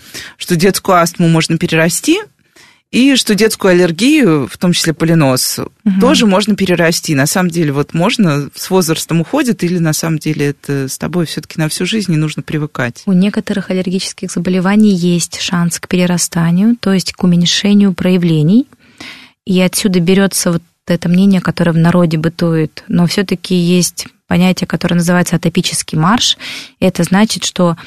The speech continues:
Speaker 2: одно аллергическое заболевание сменяет другое или добавляется к уже имеющимся. И мы знаем, например, последовательность: атопический дерматит,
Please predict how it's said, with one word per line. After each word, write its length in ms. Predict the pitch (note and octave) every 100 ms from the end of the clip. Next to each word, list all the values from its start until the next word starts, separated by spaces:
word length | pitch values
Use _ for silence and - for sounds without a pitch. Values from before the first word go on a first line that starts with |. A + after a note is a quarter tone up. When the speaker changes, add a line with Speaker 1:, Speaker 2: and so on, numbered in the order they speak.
| - _ -
Speaker 2:
одно 520 | D3+ E3+ G3 G3 F#3+
аллергическое 680 | E3 E3+ E3+ F3+ F3 E3+
заболевание 680 | E3 D#3+ E3 D#3+ F#3+ B3+ C#4
сменяет 540 | C4+ - F3+ F3+ F3 D#3+
другое 400 | E3 D#3+ F#3+ G3+
или 80 | E3+
добавляется 840 | D#3 D#3+ F#3 F3+ F3 F3 E3 -
к 140 | - -
уже 240 | E3 F3
имеющимся. 800 | D#3+ D#3+ G#3 G#3 F3 D3+ - E3+ - - - _
И 160 | E3+ E3
мы 180 | E3+ E3
знаем, 540 | D#3+ F3 E3+ E3 E3+ - _ _ _ _ _ -
например, 360 | D#3+ D#3+ D#3+
последовательность: 800 | E3 D3+ - D#3+ D#3 - E3 -
атопический 520 | E3 D#3+ F3+ E3 -
дерматит, 600 | D#3 E3 D#3+ D3 A3 C4